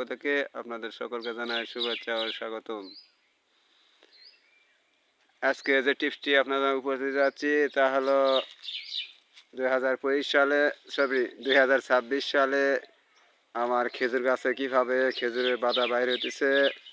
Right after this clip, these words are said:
তা এই ভিডিওতে সুন্দরভাবে দেখার জন্য চেষ্টা করছি ইনশাল্লাহ। তাই ভিডিওটি না টেনে সম্পূর্ণ ভিডিও দেখতে থাকেন। আর চ্যানেলটি সাবস্ক্রাইব না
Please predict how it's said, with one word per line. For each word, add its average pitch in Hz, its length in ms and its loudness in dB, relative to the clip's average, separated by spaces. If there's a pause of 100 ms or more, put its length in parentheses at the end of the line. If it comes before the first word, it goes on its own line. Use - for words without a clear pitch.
(680)
তা 123 120 4 (200)
এই 127 140 0
ভিডিওতে 123 260 -2 (160)
সুন্দরভাবে 123 460 -2
দেখার 120 280 -2 (120)
জন্য 117 140 -4 (140)
চেষ্টা 123 280 -4
করছি 120 160 -2 (100)
ইনশাল্লাহ। 139 440 2 (920)
তাই 117 220 0
ভিডিওটি 117 260 -6 (100)
না 123 60 2 (100)
টেনে 131 260 0 (440)
সম্পূর্ণ 117 360 -6
ভিডিও 117 240 -2
দেখতে 123 260 -4
থাকেন। 143 380 -2 (1000)
আর 113 180 0
চ্যানেলটি 117 380 -2
সাবস্ক্রাইব 120 380 -2 (100)
না 120 60 0